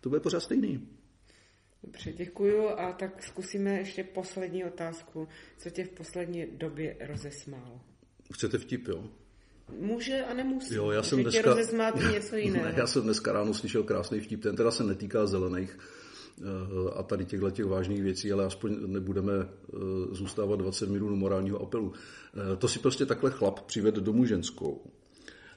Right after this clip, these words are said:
Speaker 1: A chystají se, chystají se na to a ona se jde předtím osprchovat. A jak jde do té koupelny, tak zakopne a skopne si palec. A on přiběhne a: „Miláčku, nestalo se ti nic.“ A ukaž,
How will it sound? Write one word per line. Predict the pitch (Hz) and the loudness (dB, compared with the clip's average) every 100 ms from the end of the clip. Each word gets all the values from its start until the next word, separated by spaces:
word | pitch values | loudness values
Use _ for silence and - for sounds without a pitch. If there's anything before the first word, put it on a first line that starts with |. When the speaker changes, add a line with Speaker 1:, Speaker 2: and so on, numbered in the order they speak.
| _ - | _ -4
Speaker 1:
A | 87 87 82 - - - - - | 0 2 2 0 -8 -18 -18 -6
chystají | 113 - 120 117 | -4 4 6 6
se, | - 123 120 | 6 8 8
chystají | 120 - 120 123 | 4 2 4 4
se | 104 | 4
na | 85 | 0
to | 90 120 123 | 4 6 8
a | |
ona | 107 104 | 6 4
se | - | 2
jde | 113 | 2
předtím | 117 110 107 | 0 0 0
osprchovat. | 92 - 95 87 76 - - - - - - - _ 90 | 0 -2 -2 -2 -2 -6 -16 -20 -20 -20 -20 -20 _ -4
A | 82 85 104 | 0 0 2
jak | 101 | 6
jde | 123 | 6
do | 123 | 6
té | 135 | 6
koupelny, | 117 107 117 117 131 135 | 4 6 8 8 8 8
tak | 110 - | 4 2
zakopne | 95 101 - - 113 123 123 | 2 2 2 4 6 6 6
a | 104 | 2
skopne | - - 113 | 0 2 2
si | 107 | 2
palec. | - - 65 - - - - | 0 2 0 0 -8 -10 -8
A | - 82 85 - 90 | -4 -2 -2 -4 -4
on | 104 | -4
přiběhne | - - 113 107 98 95 | -2 -2 6 8 8 2
a: | 90 - | 0 2
„Miláčku, | 131 131 117 90 - | 8 10 8 2 0
nestalo | 113 107 107 104 | 0 2 0 -2
se | - | -2
ti | - 110 | -2 2
nic.“ | 110 107 107 - | 2 2 -2 -6
A | |
ukaž, | 110 120 127 110 | -6 2 2 2